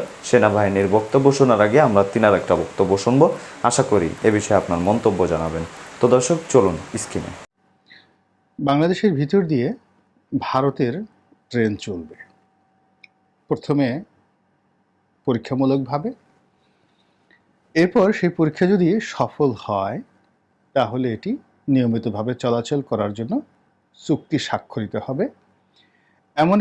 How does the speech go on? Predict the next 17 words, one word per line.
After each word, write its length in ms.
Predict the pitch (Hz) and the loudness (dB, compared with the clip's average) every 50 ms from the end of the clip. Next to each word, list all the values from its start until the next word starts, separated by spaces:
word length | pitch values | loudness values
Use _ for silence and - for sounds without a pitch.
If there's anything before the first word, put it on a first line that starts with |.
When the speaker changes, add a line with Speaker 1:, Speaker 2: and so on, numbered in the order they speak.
| 190 | 0
Speaker 2:
একটি 180 | 185 - 131 120 156 247 277 _ _ _ - 185 - - | -2 -2 -4 -4 -4 -4 -8 _ _ _ -18 -14 -14 -4
সমঝোতা 540 | - 165 156 147 147 131 117 127 120 135 113 - | -2 0 2 2 2 0 0 -2 -4 -4 -4 -4
স্মারক 320 | - 117 104 113 165 208 - _ _ _ _ _ _ _ _ _ _ _ - | -4 -4 -4 -2 -4 -6 -8 _ _ _ _ _ _ _ _ _ _ _ -6
অতি 180 | 131 - 117 - - | -6 -6 -6 -8 -8
সম্প্রতি 460 | - 113 98 - - 92 - - 190 262 302 - _ _ _ _ _ _ _ _ _ _ _ _ _ _ _ _ _ _ _ _ _ | -8 -10 -10 -10 -12 -14 -10 -8 -8 -8 -8 -10 _ _ _ _ _ _ _ _ _ _ _ _ _ _ _ _ _ _ _ _ _
ভারতের 520 | - 123 - - 123 127 131 131 - 147 - - | -12 -10 -8 -4 -4 -4 -4 -4 -4 -6 -6 -4
সঙ্গে 200 | 139 135 151 156 | -4 -2 0 0
বাংলাদেশের 540 | 135 113 117 120 113 120 117 - - 147 127 135 | 0 0 0 0 -2 -4 -4 -4 -6 -4 -2 0
হয়েছে। 320 | 151 156 151 156 - - 247 277 - _ _ _ _ _ _ _ _ _ _ _ _ _ - | 0 0 -2 -2 -6 -8 -8 -10 -10 _ _ _ _ _ _ _ _ _ _ _ _ _ -4
দুই 180 | 139 139 160 156 156 | 0 2 2 2 2
প্রধানমন্ত্রী, 680 | - 120 110 98 110 101 104 98 98 98 95 - - 175 233 131 - _ _ _ _ - | -2 -6 -6 -6 -6 -6 -6 -8 -8 -10 -10 -8 -8 -8 -8 -8 -10 _ _ _ _ -6
বাংলাদেশের 500 | 113 101 107 110 107 107 110 - 139 127 - | -4 -4 -2 -2 -4 -6 -6 -6 -8 -8 -6
প্রধানমন্ত্রী 440 | 139 123 135 147 151 160 151 165 160 - - | -6 -6 -4 -4 -4 -6 -6 -6 -8 -6 -6
শেখ 120 | 160 151 - | -8 -6 -6
হাসিনা 260 | 165 - - 208 247 226 | -8 -10 -8 -6 -4 -2
এবং 100 | 202 175 143 135 | -2 0 0 0
ভারতের 280 | 135 127 117 123 117 | 0 0 0 -4 -6